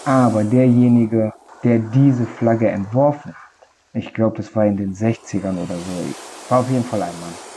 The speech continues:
der wird sich gewiss Gedanken dazu gemacht haben, wieso, weshalb er die Flagge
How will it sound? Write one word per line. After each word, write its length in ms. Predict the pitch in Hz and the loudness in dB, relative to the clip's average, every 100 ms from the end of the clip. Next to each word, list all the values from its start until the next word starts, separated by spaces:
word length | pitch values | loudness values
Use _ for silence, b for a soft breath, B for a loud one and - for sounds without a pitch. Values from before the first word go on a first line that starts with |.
| - | 2
der 320 | 143 143 120 | 4 4 4
wird 200 | 127 123 | 0 -2
sich 220 | 117 - | -6 -6
gewiss 540 | - 101 107 143 151 - | -6 -4 0 2 2 -2
Gedanken 480 | 110 107 107 107 98 | -6 -4 -4 -4 -8
dazu 280 | - - | -8 -10
gemacht 340 | 95 95 90 - | -6 -4 -6 -8
haben, 260 | 101 98 98 | -6 -4 -2
wieso, 560 | 98 107 101 120 131 123 | -2 -2 0 2 4 2
weshalb 460 | 107 - 110 117 - | 0 -2 0 0 0
er 220 | 110 104 - _ | -2 -2 -6 _
die 160 | 110 107 | -2 -2
Flagge 500 | 101 113 113 117 113 | 0 0 2 2 0